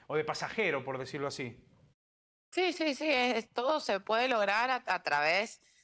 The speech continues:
Speaker 2: de, es lo que digo, de una política de Estado, de un plan estratégico, de tener un norte, saber a dónde vamos, eh, saber cómo generarlo, cómo lograrlo, qué ofrecer.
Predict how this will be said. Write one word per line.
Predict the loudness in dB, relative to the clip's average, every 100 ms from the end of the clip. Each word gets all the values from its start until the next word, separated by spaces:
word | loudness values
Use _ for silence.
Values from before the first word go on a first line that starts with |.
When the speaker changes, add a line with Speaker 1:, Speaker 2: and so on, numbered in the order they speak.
| _
Speaker 2:
de, | -2 0 2 0
es | 0
lo | -2
que | 0
digo, | 2 4
de | 4 2
una | 0
política | -2 -2 -4 -2 -2
de |
Estado, | -2 0 2 2 2 0 0
de | 0 0
un | -4 -6
plan | -2 -2
estratégico, | -4 -4 -2 -2 -2 -6 -4 0
de | 2 0
tener | -2 -4 -2 -2
un | -4 -2
norte, | 0 2 0 -4 -6
saber | -2 0 2
a |
dónde | 0 0 0
vamos, | 2 2 0 -4 -8 _ _ _ _ _ -4
eh, | -2
saber | 0 0 0 -2
cómo | -2 0 2 0
generarlo, | -2 -2 0 0 0 -2
cómo | 0 0 0
lograrlo, | 2 2 2 2 -2 0
qué | -2
ofrecer. | -2 -8 -4 -2 -2